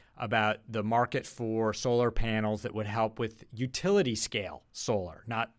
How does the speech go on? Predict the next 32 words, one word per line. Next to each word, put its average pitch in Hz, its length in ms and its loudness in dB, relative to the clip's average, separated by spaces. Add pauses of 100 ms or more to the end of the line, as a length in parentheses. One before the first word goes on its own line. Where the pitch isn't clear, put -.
one 127 340 -2
on 120 160 2
a 110 60 0
house, 127 320 0
but 113 180 -8
a 110 60 -4
whole 123 360 -2 (140)
solar 120 380 0
farm 135 420 2
that 107 140 -6
could 113 120 -8
feed 120 300 -4
into 113 280 -6
a 104 40 -4
grid 104 400 -2 (280)
and 107 140 -4
generate 104 440 0
a 101 60 -4
lot 101 220 -4
of, 90 200 -12
a 104 40 -8
lot 101 200 -4
of 95 100 -10
economic 92 460 -12
activity. 85 560 -12 (260)
Those 175 240 -2
are 202 120 0
some 160 260 -4
of 135 80 -4
the 117 80 -4
problems 127 680 0
that 104 340 -6